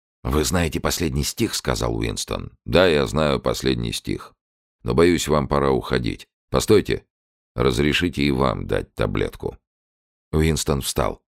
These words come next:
О'Брайен подал руку. Ладонь Уинстона была смята его пожатием.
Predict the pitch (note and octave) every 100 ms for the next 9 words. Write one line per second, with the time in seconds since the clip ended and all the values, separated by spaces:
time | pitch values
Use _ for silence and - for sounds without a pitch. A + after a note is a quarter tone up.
0 | _ _ - G#1+ A#1 D2+ C#2+ C#2+ C2+ B1
1 | A#1 A1+ G#1+ - G1+ _ _ _ _ _
2 | - B1+ B1+ D2 B1 C#2 B1+ B1 A#1+ A1+
3 | A#1+ - D2 C#2 A1 G1+ G1+ G1+ - A1+
4 | A1 G#1+ G#1 G1+ -